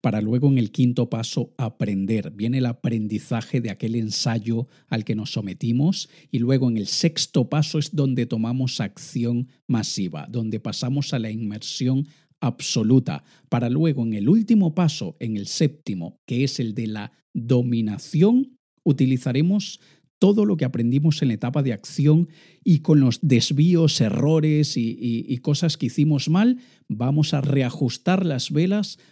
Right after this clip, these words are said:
para hacer las cosas mejor y realmente dominar nuestro miedo.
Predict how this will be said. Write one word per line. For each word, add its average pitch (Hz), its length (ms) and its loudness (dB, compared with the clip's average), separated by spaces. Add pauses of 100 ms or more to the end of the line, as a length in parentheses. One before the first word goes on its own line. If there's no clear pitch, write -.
para 107 180 -4
hacer 123 200 -4
las 123 220 -4
cosas 120 360 -6
mejor 113 440 -2 (200)
y - 120 -2
realmente 120 800 -2
dominar 110 760 -6
nuestro 95 440 -6
miedo. 69 340 -10